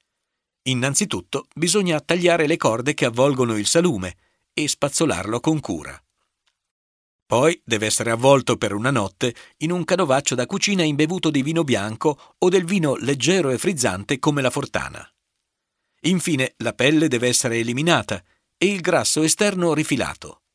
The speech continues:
Le fette possono essere tagliate servendosi di un coltello manuale per salvaguardare il gusto in modo ottimale, oppure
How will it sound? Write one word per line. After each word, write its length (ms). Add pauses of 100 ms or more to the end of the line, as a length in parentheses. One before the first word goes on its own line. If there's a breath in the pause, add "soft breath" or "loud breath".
(640)
Le 140
fette 420
possono 360
essere 380
tagliate 520
servendosi 720
di 100
un 120
coltello 420
manuale 540
per 160
salvaguardare 800
il 240
gusto 320
in 100
modo 240
ottimale, 560 (360)
oppure 500